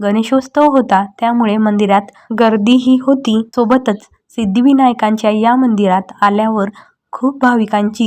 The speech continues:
इच्छापूर्तीही होते, म्हणून खूप सारे भाविक सिद्धिविनायकांना येत असतात. तुम्हाला जर यायचे असेल तर हे सिद्धिविनायक मंदिर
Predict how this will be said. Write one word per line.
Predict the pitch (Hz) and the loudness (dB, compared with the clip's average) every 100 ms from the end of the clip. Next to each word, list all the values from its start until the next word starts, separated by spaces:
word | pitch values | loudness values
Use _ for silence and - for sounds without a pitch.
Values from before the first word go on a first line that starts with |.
| 220 | -4
इच्छापूर्तीही | 208 - 262 262 247 247 262 247 | -8 -2 -2 0 -4 0 0 2
होते, | 247 247 196 - _ _ - | 0 0 -6 -8 _ _ -6
म्हणून | 226 220 208 208 - _ | -2 -2 -4 -6 -12 _
खूप | - 269 262 | -6 -4 -2
सारे | 262 240 | 0 2
भाविक | 233 214 196 196 - _ _ _ _ | 0 -2 -4 -6 -10 _ _ _ _
सिद्धिविनायकांना | 226 202 226 254 233 196 196 190 196 220 - | -6 -4 0 2 2 2 -2 -2 -2 -6 -8
येत | 202 202 | -8 -6
असतात. | 208 214 185 165 - _ _ _ - | -6 -6 -6 -6 -14 _ _ _ -8
तुम्हाला | 226 214 220 240 | -4 0 2 2
जर | 247 262 | 2 2
यायचे | 233 202 226 208 | 0 -2 -6 -2
असेल | 233 240 202 214 _ _ _ _ - | -2 0 -2 -4 _ _ _ _ -10
तर | 214 220 _ | -10 -10 _
हे | 247 | -6
सिद्धिविनायक | 254 247 202 220 214 202 202 220 | -4 -4 -2 -2 0 -2 -2 -2
मंदिर | 208 202 202 | -2 -2 -4